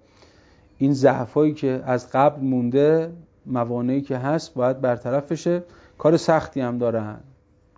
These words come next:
ولی در مسیر انقلابه، کسی نمیتونه بگه که، نمیشه اصلاً با دولت قبلی مقایسه کرد، اصلاً قابل مقایسه نیست. هم گرونی بود و هم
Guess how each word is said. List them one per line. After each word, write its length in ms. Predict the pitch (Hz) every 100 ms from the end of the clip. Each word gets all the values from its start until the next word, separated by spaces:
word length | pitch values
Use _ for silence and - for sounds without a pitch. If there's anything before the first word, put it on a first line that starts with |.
| _ _ _ _ -
ولی 200 | 139 170
در 200 | 160 139
مسیر 420 | 139 135 - 165
انقلابه، 720 | 160 143 127 143 165 120 101 - _ -
کسی 200 | 117 147
نمیتونه 340 | 175 180 156
بگه 280 | 123 113 107
که، 180 | - 101 _ _ _ _ _ _ _ _ _
نمیشه 300 | 139 180 190
اصلاً 160 | 180 165
با 120 | 151
دولت 320 | 143 139 131
قبلی 480 | 135 135 123 120 123
مقایسه 500 | 123 117 113 107 101
کرد، 280 | 98 107 104 _ _ _ _ _ _ _ _ _ _ _ -
اصلاً 160 | 117 143
قابل 300 | 139 127 127
مقایسه 500 | 123 120 113 - 175
نیست. 420 | 139 - - _ _ _
هم 160 | 131 160
گرونی 420 | 151 147 143 156
بود 260 | 170 180 131
و 200 | 110 101 _ _ _ _ _ _ _
هم 420 | 147 160 139